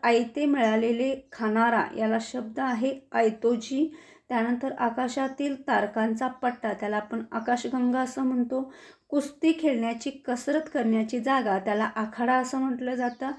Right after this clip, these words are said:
परंपरेने चालत आलेली ऐकीव गोष्ट त्याला आपण आख्यायिका असं म्हटलं जातं. नंतरचा शब्द पहा, न बोलविता अचानक येणारा त्याला आपण म्हणलं जातं आगंतुक. त्यानंतर स्वभावाने अत्यंत तापट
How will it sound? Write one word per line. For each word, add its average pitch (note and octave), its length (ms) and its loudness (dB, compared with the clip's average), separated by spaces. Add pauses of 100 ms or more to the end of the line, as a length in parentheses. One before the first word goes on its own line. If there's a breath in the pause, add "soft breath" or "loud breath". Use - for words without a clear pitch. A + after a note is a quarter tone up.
(380 loud breath)
परंपरेने D#4 720 6
चालत B3+ 560 2
आलेली B3 540 2
ऐकीव A#3 420 0
गोष्ट C4 420 2
त्याला G#3+ 340 0
आपण A3 340 0 (420 loud breath)
आख्यायिका C4 920 2 (120)
असं A3 320 -2
म्हटलं G#3 460 -2 (460 loud breath)
जातं. A#3 360 0 (260)
नंतरचा C4+ 460 0
शब्द A3 360 -4
पहा, A3+ 480 2
न C4 360 6
बोलविता A#3+ 560 4 (100)
अचानक B3 440 0 (140)
येणारा A3 500 2
त्याला A3+ 280 2
आपण A3 260 2
म्हणलं A3 320 4
जातं G#3+ 300 0 (120)
आगंतुक. A3 600 4 (380 loud breath)
त्यानंतर B3 540 0
स्वभावाने C4+ 720 4
अत्यंत B3+ 520 -2
तापट B3+ 640 -2